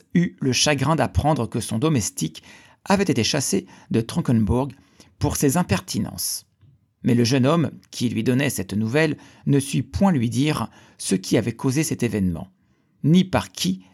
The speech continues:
les chevaux avaient été soignés depuis. Ouvrant une écurie, il y fit entrer Colas, dont le cœur était plein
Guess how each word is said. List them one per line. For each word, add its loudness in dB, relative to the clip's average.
les 0
chevaux 0
avaient 0
été -2
soignés 0
depuis. 0
Ouvrant 2
une 0
écurie, -2
il 0
y 0
fit -2
entrer -2
Colas, -4
dont 0
le 0
cœur 0
était 0
plein 0